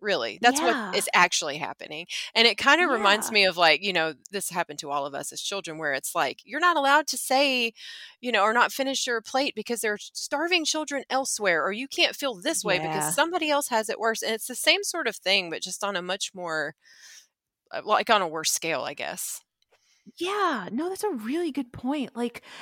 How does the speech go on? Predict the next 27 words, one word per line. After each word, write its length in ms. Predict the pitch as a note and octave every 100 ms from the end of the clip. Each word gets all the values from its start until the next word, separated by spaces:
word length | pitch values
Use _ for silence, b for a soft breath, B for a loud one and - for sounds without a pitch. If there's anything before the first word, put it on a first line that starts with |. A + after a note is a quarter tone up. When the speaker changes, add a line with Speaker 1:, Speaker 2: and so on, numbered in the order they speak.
| B
Speaker 2:
you 120 | C4 D#4
know, 140 | D#4+
and 80 | D#4
I 60 | D4
was 100 | D4+
having 200 | G4 B4+
this 140 | G#4+ -
discussion 460 | C#4+ - A#3 B3+
with 100 | A#3
a 60 | F#3
friend 260 | - E3+
of 80 | F3+
mine 200 | F3 D#3+
who's 140 | F3 D#3+
got 120 | A3
a 40 | F#3
sixteen-year-old 800 | - E3+ - F3+ E3 D3+ C#3+ -
daughter, 420 | B2 C3 C3+ B2 B B B -
and 420 | A#3 A3+ A3 G#3+ -
her, 260 | - B3+ -
she 240 | - C4
was 140 | B3+ -
saying 240 | B3+ B3
that, 160 | A3 -
like, 160 | -
her 180 | - A#3+
daughter 720 | A#3 - D4 D#4 C#4+ C4+ B3